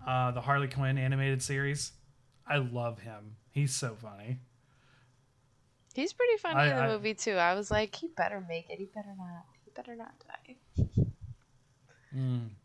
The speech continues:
Speaker 1: I didn't watch it. I haven't watched any of the Suicide Squads yet.
Speaker 2: It's, it's fine.
Speaker 1: <laughs> Sure. <laughs>
Speaker 2: It's fine.
Speaker 1: Um,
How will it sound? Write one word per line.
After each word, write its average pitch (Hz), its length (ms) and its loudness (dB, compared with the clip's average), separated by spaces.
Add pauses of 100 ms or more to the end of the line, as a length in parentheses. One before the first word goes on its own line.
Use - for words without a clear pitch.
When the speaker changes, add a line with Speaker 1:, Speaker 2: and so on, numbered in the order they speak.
(160)
Speaker 1:
I 151 100 2
didn't 185 240 4
watch 185 320 4
it. 131 240 2 (160)
I 131 80 -2
haven't 147 220 4
watched 147 240 2
any 151 200 4
of 135 60 0
the 127 60 0
Suicide 127 440 0
Squads 120 360 -4
yet. 120 240 -6 (1500)
Speaker 2:
It's, 370 500 -4 (1040)
it's 320 220 -4
fine. 98 720 0 (1120)
Speaker 1:
<laughs> 160 80 2 (640)
Sure. - 460 0 (260)
<laughs> 330 140 -2 (800)
Speaker 2:
It's - 240 0
fine. 120 600 -2
Speaker 1:
Um, 156 460 10